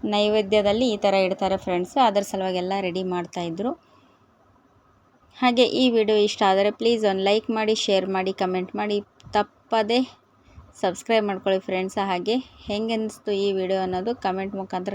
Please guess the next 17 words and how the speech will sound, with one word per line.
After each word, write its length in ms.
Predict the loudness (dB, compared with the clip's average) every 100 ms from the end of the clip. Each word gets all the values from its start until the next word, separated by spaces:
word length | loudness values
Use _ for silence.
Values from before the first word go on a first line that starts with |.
| -6
ತಿಳಿಸಿ. 480 | -4 -6 -4 -4 -4 -12 -20 -20 -16 -4
ಇಲ್ಲೇ 240 | -2 0
ಮೇಲಿಟ್ಟಿರೋದು, 880 | 0 0 0 0 0 0 0 0 -2
ಆ, 440 | -2 -6 -6 -4 -2
ಬೆಳ್ಳಿ 420 | 0 0 -2 -2
ದೀಪ 200 | -4 -2
ಫ್ರೆಂಡ್ಸ್, 340 | -6 -6 -6 -2
ಅದೇ 280 | -2 0 -2
ಇಡ್ತಾ 280 | -2 -4
ಇದ್ದಾರೆ 320 | -4 -4 -4 -4
ನೋಡಿ 280 | -6 -4
ಈಗ 100 | -4
ಅಕ್ಕ. 240 | -6 -8 -8 -6 -8 -16 _ _ _ _ _ _ _ _ _ _ _ _ _ _
ಅದಕ್ಕೆಲ್ಲ 420 | -6 -6 -4 -4 -4 -4
ತುಪ್ಪದ 360 | -8 -6 -6 -2
ದೀಪ 240 | -4 -2 -4
ಎಲ್ಲ 160 | -2